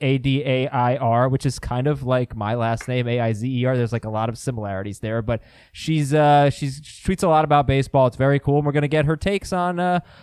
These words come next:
on all these moves and get her fantasy baseball background and all that stuff. And, um, I am a huge Billions fan, so I look forward to talking about that. I am buddies. I,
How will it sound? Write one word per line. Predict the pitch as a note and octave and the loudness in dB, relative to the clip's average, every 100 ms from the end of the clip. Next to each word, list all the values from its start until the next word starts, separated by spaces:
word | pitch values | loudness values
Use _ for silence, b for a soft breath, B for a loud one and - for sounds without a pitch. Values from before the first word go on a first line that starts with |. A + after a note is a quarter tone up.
| b | b
on | D3+ E3+ | 0 4
all | F3+ | 4
these | F#3 F3+ | 2 0
moves | F3 A#3 A3 F3+ D#3 | 2 4 4 2 -2
and | F3 E3 D#3 | -2 0 2
get | F3+ | 2
her | F3 | 2
fantasy | E3 F3 E3+ | 0 0 -2
baseball | E3 F3 - D3+ | 0 0 2 2
background | D#3 - F3 D#3 | 2 0 0 0
and | D3 | 2
all | C#3+ | 2
that | C#3 C3+ | 2 0
stuff. | - D3 E3+ - | 0 2 2 0
And, | C#3 B2+ b b b b | -2 -4 b b b b
um, | C#3 C#3+ C3 C#3+ | 2 2 2 0
I | D3+ | 0
am | E3 D#3 | 2 2
a | |
huge | - F3 D3 | 2 2 2
Billions | - D3+ D3+ C#3 | 2 2 2 0
fan, | - C#3+ D3+ | 0 2 2
so | D3 | 0
I | C#3 | 0
look | C3+ | 0
forward | - C#3 | 0 2
to | C3+ | 2
talking | D3 C3+ C3+ | 2 0 0
about | C3 B2+ - | 0 0 2
that. | B2+ C#3+ C#3+ | 2 2 0
I | C3 | 2
am | C3+ | 2
buddies. | B2 B2+ C3+ C#3+ - - - - _ _ | 2 2 2 0 -2 -12 -20 -20 _ _
I, | - | -12